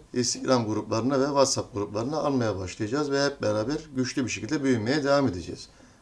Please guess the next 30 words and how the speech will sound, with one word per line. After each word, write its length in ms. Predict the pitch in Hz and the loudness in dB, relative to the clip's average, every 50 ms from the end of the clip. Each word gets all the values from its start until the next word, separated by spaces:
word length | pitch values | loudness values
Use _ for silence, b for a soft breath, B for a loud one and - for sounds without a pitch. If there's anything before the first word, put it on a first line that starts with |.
| b b - | b b 4
Evet 180 | 156 160 156 | 6 6 8
arkadaşlar, 540 | 139 127 107 104 113 104 - - 143 143 139 | 6 4 4 2 -4 -4 -2 -2 -2 -2 -2
bugün 360 | 139 143 127 135 143 139 131 | -2 -4 -2 -2 -4 -4 -2
videomu 540 | 135 139 135 127 127 131 127 131 131 131 135 b b b b b b b b b b b b b - | -2 -2 0 2 2 2 4 4 2 0 -2 b b b b b b b b b b b b b 0
başlamadan 500 | - 131 131 131 - 139 139 135 120 113 | 2 4 4 4 2 4 4 4 4 4
önce 340 | 123 143 143 123 107 117 120 - | 2 2 2 2 0 -2 -4 -6
şunları 320 | - - - 127 127 143 131 | -8 -2 2 2 2 2 2
söylemek 440 | - - 113 110 110 107 95 95 | 0 0 0 0 0 -2 -4 -6
istiyorum. 340 | - - - 107 107 123 131 | -6 -4 -4 -2 -2 -2 -2
Sizler 280 | 127 - 123 135 131 131 | -4 0 2 2 2 2
tarafından 400 | - 131 131 123 127 131 127 131 | 4 4 4 6 6 4 4 4
pek 220 | - 139 135 135 | 2 0 0 0
çok 200 | - 127 113 131 | -4 -4 0 2
olumlu 480 | 131 123 123 123 120 120 117 120 139 - b b b b b b b b b | 2 4 4 4 2 2 0 0 -2 -4 b b b b b b b b b
mesajlar 440 | 127 131 127 127 - 131 120 139 135 | 4 4 4 6 4 2 2 2 2
alıyorum 420 | 117 110 101 107 107 131 143 139 131 | 0 0 -2 -2 -4 -4 -4 -2 -2
ve 80 | 127 | -2
fakat 380 | 127 - 135 120 120 127 127 120 | -2 0 0 0 0 0 0 2
bunun 180 | 123 135 135 | 2 4 4
dışında 340 | 127 110 - 117 113 131 147 | 4 2 0 -2 -4 -4 -2
olumsuz 420 | - 127 120 117 123 120 - 127 127 | 0 0 0 0 0 -2 -2 0 2
mesajlarınız 680 | 131 120 117 - 127 120 117 123 120 131 135 123 113 | 2 2 2 0 0 0 2 2 2 2 0 0 0
da 40 | 104 | -2
oluyor. 300 | 95 95 104 131 - - b b b b b b b b b b b b b b b b b b b b b b b - | -2 -2 -2 -4 -4 -8 b b b b b b b b b b b b b b b b b b b b b b b -4
Tabii 300 | - 135 143 147 147 135 | 0 2 4 4 4 2
ki 120 | - 135 | 4 4
herkesin 400 | 131 131 131 135 123 131 135 131 - | 4 4 4 4 4 4 4 2 2
olumsuz 380 | 123 120 123 123 120 - 135 | 2 2 2 2 0 0 2
mesajları 400 | 135 127 120 127 123 120 123 120 | 2 2 2 2 2 2 2 2
olacaktır. 600 | 120 123 123 113 113 104 107 - 117 131 127 - | 2 2 2 2 0 -2 -4 -4 -4 -4 -4 -6